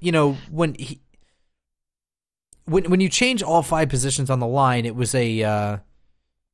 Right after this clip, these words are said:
those were contracts that were given out and they had a short leash on them. I don't think that either one of them was what was ideal. I mean, it was, it's pretty well publicized how much we were going after Andrew Norwell.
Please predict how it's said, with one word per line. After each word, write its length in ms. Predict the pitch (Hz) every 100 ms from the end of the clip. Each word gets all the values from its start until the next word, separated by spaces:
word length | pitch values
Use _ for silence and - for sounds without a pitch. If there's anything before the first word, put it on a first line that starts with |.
| _ _ _ _ _
those 220 | 160 139
were 120 | 147
contracts 680 | 127 - 175 190 - 160 -
that 80 | 117
were 120 | 127
given 300 | 117 131 123
out 280 | 117 117 113
and 160 | 113 110
they 100 | 107
had 140 | 110
a 80 | 107
short 460 | 95 - - 143 131
leash 260 | 120 104
on 180 | 110 101
them. 200 | 78 78 - _ _ _ _
I 60 | 127
don't 180 | 135 131
think 220 | 143 131
that 140 | 123 -
either 280 | 127 135
one 200 | 120 127
of 60 | 123
them 200 | 117 110
was 420 | 104 104 104 - - - - _ _ _
what 460 | 110 113 117 - -
was 220 | 117 117
ideal. 440 | 107 98 120 104 87
I 100 | 98
mean, 140 | 120
it 60 | 107
was, 120 | 117
it's 220 | 127 135
pretty 320 | - - 160 135
well 240 | 123 131
publicized 580 | - 127 123 - 113 -
how 80 | 117
much 220 | 110 -
we 100 | 117
were 120 | 104
going 280 | 110 107 101
after 260 | 104 -
Andrew 320 | 104 113 101 98
Norwell. 580 | 107 107 95 87 87